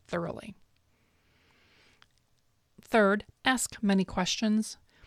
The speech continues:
It's time to leave more time for Q and A and prompt employees with questions. "If I were you, I might be asking,"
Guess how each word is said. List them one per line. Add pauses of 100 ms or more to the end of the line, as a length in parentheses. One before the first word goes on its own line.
(800)
It's
time
to
leave
more
time
for
Q
and
A (1000)
and
prompt
employees
with
questions. (540)
"If
I
were
you, (260)
I
might
be
asking,"